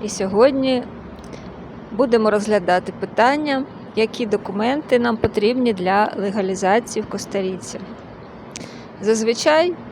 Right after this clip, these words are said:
е, я розкажу про основні документи, які вам будуть потрібні і які ви можете привезти, е, зразу, як приїжджаєте з собою.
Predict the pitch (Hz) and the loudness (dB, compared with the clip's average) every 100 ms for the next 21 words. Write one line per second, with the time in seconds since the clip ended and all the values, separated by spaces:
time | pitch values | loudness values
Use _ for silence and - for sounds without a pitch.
0 | - - 202 196 185 185 226 220 - 214 | -12 -2 2 4 4 6 6 6 2 -4
1 | - 214 202 180 - 220 202 - - 240 | -4 -4 -2 -4 -2 2 2 2 -2 -2
2 | 240 214 180 180 220 - 269 320 330 262 | -2 -4 -4 -6 -6 -4 -2 -4 -4 -2
3 | 214 220 254 285 214 247 196 190 190 - | -2 -2 -4 0 2 2 -2 -4 -6 -8
4 | 190 196 262 269 262 254 - - - - | -8 -2 -2 0 -2 -2 -6 -14 -14 -14
5 | - - - - - - - - 202 214 | -14 -16 -16 -16 -14 -12 -12 -4 0 2
6 | 202 208 214 214 190 - 190 196 190 170 | 2 0 0 2 0 -4 -6 -2 0 0
7 | - - 165 339 - - - - - 180 | -4 -2 -2 -4 -10 -10 -10 -10 -6 0
8 | 190 180 202 214 247 214 190 208 - 190 | 2 2 4 4 4 2 0 0 -2 -4
9 | 175 190 196 247 233 226 208 202 - - | -2 0 4 4 0 -2 0 -2 -6 -8
10 | 180 175 175 170 | -8 -4 -2 -2